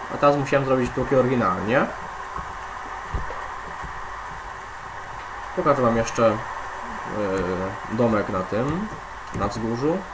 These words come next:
No jak to już, kurde, owce się nie spamują, jakby przynajmniej czuły, że chcę im coś zrobić. No ale cóż. Tak, jeszcze wam pokażę zaraz T N T.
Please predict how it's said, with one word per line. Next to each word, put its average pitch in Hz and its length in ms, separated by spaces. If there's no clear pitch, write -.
No 165 60
jak 151 140
to 139 60
już, 143 100
kurde, 131 300
owce - 280
się 120 100
nie 117 100
spamują, 117 440
jakby 113 180
przynajmniej 113 400
czuły, 127 220
że 110 180
chcę 117 260
im 113 200
coś 107 200
zrobić. 101 500
No 120 60
ale 110 160
cóż. - 220
Tak, 139 120
jeszcze 120 220
wam 107 140
pokażę 101 320
zaraz 101 280
T 104 120
N 90 180
T. 98 100